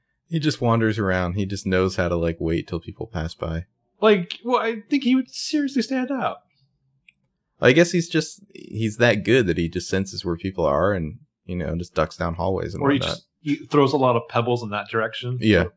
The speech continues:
Speaker 2: people look, he just scurries past. I was always annoyed, though, that the Jedi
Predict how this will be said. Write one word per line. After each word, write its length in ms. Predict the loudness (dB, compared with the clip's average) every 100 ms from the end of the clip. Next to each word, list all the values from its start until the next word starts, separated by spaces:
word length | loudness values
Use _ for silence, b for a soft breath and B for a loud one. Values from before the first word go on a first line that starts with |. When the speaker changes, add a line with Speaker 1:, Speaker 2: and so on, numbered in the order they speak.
| -6
Speaker 2:
people 280 | -2 -2
look, 200 | -2 -6
he 140 | -6 -6
just 360 | -6 -10 -10
scurries 320 | -6 0 0 0
past. 400 | -6 -6 -10 -18 _ _ _ _ _ _ B B B B B B B B B B B 6
I 140 | 8
was 100 | 8
always 220 | 8 4
annoyed, 400 | 2 -2 -4 -4
though, 180 | -6 -8
that 140 | -8 -14
the 80 | -12
Jedi 380 | -10 -8 -10